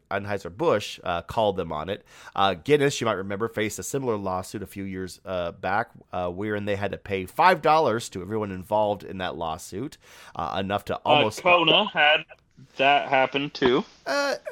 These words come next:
Speaker 1: similar, but not the same. I mean, they weren't claiming it was brewed in another country, but s-, but same idea.
Speaker 2: Ho-,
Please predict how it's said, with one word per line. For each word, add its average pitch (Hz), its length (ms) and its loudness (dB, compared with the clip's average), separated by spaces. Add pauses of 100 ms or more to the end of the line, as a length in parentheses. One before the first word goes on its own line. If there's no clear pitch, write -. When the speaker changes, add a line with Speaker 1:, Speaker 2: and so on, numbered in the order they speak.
(180)
Speaker 1:
similar, 240 600 2
but 185 120 -4
not 175 140 2
the - 80 -6
same. 147 320 0
I 139 60 0
mean, 131 160 0
they 143 100 2
weren't 135 260 2
claiming 127 320 0
it 101 120 -4
was 101 140 -6
brewed 117 340 -2
in 98 80 -6
another 95 280 -4
country, 95 440 -8
but 135 260 -4
s-, - 260 -6
but 170 220 0
same 175 240 -2
idea. 92 580 -2
Speaker 2:
Ho-, - 160 4